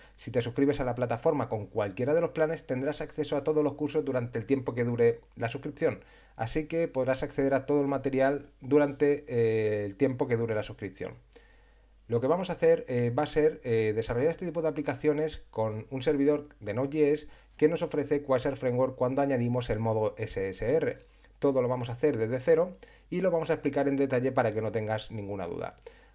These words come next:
Una de las cosas y de las ventajas que tienen las aplicaciones S S R es que están optimizadas para seo y además son extremadamente rápidas porque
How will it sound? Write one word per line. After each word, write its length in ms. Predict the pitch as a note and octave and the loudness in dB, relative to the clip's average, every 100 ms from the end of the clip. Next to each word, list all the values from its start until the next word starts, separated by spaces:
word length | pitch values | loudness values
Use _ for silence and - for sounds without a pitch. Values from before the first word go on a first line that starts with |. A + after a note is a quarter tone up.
| _ | _
Una 180 | C3 C#3+ | -4 2
de 60 | |
las 140 | D3 - | 2 2
cosas 380 | - D#3+ B2+ A#2+ | 2 2 2 -4
y 40 | |
de 80 | G#2+ | -4
las 120 | G#2 | -4
ventajas 460 | A2 A2 D3 D3 C3+ | -4 -2 -4 -4 -6
que 140 | C#3+ | -4
tienen 180 | C#3 C3+ | -2 -2
las 160 | G#2+ | -4
aplicaciones 540 | A2+ A2+ A2 - B2+ A#2 | -6 -6 -6 -2 -2 -2
S 300 | A#2+ D3 C3+ | -4 -2 -2
S 260 | B2 C#3 | -2 -2
R 180 | D3 C3 | -2 -2
es 100 | C#3+ | -4
que 80 | - | -6
están 220 | A#2+ B2+ | -4 -4
optimizadas 600 | A#2+ B2 G#2+ - B2 B2+ | -2 -6 -8 -6 -2 -2
para 200 | - D3 | 0 -2
seo 320 | D3+ C#3 C3 - | 0 0 -2 -4
y 60 | D3 | 0
además 480 | D3+ C#3 C3 C3 - | 2 2 -2 -4 -12
son 260 | - C3 B2+ | -2 0 0
extremadamente 600 | A#2 - G#2 A2 A2+ A#2 | -6 -8 -6 -4 -4 0
rápidas 480 | D3+ C#3 C3+ C3+ C3+ - - _ | 0 2 2 0 -2 -8 -20 _
porque 440 | C#3 C3+ D3 C#3+ | 0 2 4 2